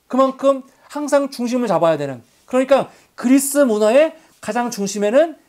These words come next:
이 헤스티아가 있는 거예요. 얼마나 중요하신지 알겠죠? 다음은 데메테르. 하데스한테 딸을 뺏긴 그 주인공이죠. 상징은 머리에 화관을 쓰고 있어요. 곡물 화관. 보통은 다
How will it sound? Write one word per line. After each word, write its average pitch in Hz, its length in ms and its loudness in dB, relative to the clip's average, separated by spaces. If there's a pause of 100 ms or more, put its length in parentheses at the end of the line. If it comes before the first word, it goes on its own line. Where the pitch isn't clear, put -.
(120)
이 165 80 -10
헤스티아가 185 480 -8
있는 131 180 -14
거예요. 123 200 -20 (480)
얼마나 208 320 4
중요하신지 220 440 0
알겠죠? 147 380 -2 (720)
다음은 233 460 2 (220)
데메테르. 175 540 2 (920)
하데스한테 254 560 2
딸을 262 320 4
뺏긴 196 480 0 (320)
그 175 300 2
주인공이죠. 151 760 0 (380)
상징은 277 540 2
머리에 185 800 4 (440)
화관을 294 380 4
쓰고 175 200 0
있어요. 131 400 -8
곡물 208 340 0
화관. 135 260 -4 (420)
보통은 262 420 2
다 190 460 4